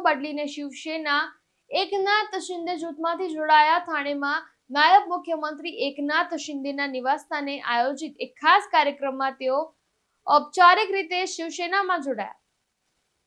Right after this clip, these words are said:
શિવસેનાના વરિષ્ઠ નેતાઓ વિજય ચૌગુલે, સુરેશ કુલકર્ણી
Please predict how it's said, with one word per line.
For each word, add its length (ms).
શિવસેનાના 680
વરિષ્ઠ 460
નેતાઓ 440
વિજય 460
ચૌગુલે, 480
સુરેશ 500
કુલકર્ણી 500